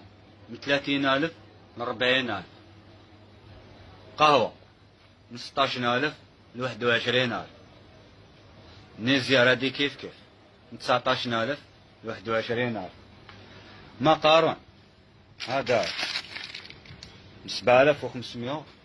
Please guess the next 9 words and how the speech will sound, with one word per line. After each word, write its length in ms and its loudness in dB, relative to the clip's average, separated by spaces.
ل 40 -16
تسعة 280 2
آلاف 220 0
وخمسمية. 540 -6
لوبيا 380 2
من 120 -12
ثلاثة 300 4
وعشرين 440 0
ألف 260 -2